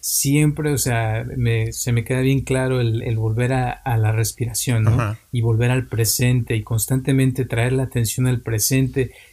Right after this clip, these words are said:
Speaker 1: Y ahí es como uno puede mantener la atención en el presente y estar cada vez mejor y soltar el pasado, porque muchas veces, a veces es el problema, que trae uno cargando tantas cosas del pasado que no puede ver el presente y, y disfrutar de las cosas. Entonces,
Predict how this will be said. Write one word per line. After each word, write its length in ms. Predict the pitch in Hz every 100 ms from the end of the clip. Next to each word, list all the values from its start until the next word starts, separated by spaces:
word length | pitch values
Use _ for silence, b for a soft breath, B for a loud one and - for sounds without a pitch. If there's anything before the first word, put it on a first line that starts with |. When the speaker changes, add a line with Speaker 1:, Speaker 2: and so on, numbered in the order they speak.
| -
Speaker 1:
Y 160 | 123
ahí 180 | 127 131
es 120 | 143
como 260 | - 143 135
uno 160 | 139 131
puede 240 | 143 143
mantener 540 | 131 117 117 120 127
la 240 | 139 127 113
atención 580 | 104 113 107 - 135 135
en 80 |
el 160 | 127 120
presente 540 | 117 113 - 127 127
y 100 | 123
estar 400 | 110 - 120 123
cada 220 | - 120 117
vez 180 | 120
mejor 400 | 120 113 123 127 B B B -
y 180 | 123 117
soltar 340 | 127 113 170
el 120 | 226
pasado, 420 | 135 117 190 160
porque 300 | 123 123 -
muchas 400 | 123 143 156 175
veces, 280 | 156 151 151
a 60 | 127
veces 320 | 135 143 143
es 160 | 143 151
el 80 |
problema, 480 | 127 120 123 147 131
que 100 | 120
trae 220 | 123 135
uno 160 | 151 151
cargando 560 | 135 123 123 139 147 127
tantas 420 | 139 143 143 -
cosas 280 | 139 135 131
del 160 | 120
pasado 420 | 120 117 127 135
que 100 | 127
no 140 | 120 117
puede 480 | - 170 180 160 B B -
ver 400 | 131 131 135 147
el 120 | 123
presente 520 | 127 120 - 143 -
y, 180 | 135 123
y 280 | 135 135 123
disfrutar 500 | 123 - 127 196 240
de 80 | 185
las 160 | 127
cosas. 400 | - 185 170 117
Entonces, 480 | 117 117 147 165 -